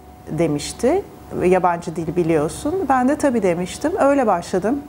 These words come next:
Politikaya merakım da öyle başladı. İki bin üç yılında oluyor.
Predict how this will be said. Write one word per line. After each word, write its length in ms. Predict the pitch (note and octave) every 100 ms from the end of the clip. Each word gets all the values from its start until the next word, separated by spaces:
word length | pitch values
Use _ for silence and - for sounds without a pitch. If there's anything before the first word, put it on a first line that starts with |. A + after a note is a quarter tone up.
| -
Politikaya 460 | G3+ G3 - A3+ G#3+
merakım 480 | G3+ F#3+ F#3+ A3
da 60 | F#3+
öyle 240 | D#3 D3
başladı. 380 | D3 D3 - G3
İki 220 | C4+ G#3
bin 80 | F#3+
üç 220 | G3 G3
yılında 380 | F3 D#3 D3 C#3+
oluyor. 360 | C#3 D3+ G#3+